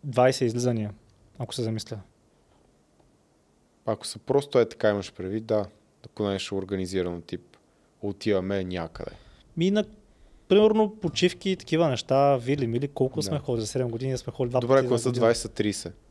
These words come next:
Speaker 2: Не е много повече.
Speaker 1: Да. Ние сме ходили, примерно, на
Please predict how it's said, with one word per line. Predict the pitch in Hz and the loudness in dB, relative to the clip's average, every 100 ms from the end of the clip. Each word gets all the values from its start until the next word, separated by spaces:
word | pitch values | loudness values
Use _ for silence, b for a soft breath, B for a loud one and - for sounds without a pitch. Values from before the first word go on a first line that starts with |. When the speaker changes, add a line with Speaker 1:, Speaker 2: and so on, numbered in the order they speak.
| _ _ _ - - - - _ - | _ _ _ -20 -20 -20 -20 _ -6
Speaker 2:
Не | 113 | -2
е | 110 | 0
много | 117 101 87 | 0 0 0
повече. | 87 82 - - - | -2 -2 -4 -10 -10
Speaker 1:
Да. | 131 120 117 110 - | -6 -2 -2 -2 -6
Ние | - 160 | 0 2
сме | 170 170 | 2 2
ходили, | - 170 156 | 4 2 2
примерно, | 135 160 165 170 165 | 2 4 4 4 2
на | 160 160 | 4 2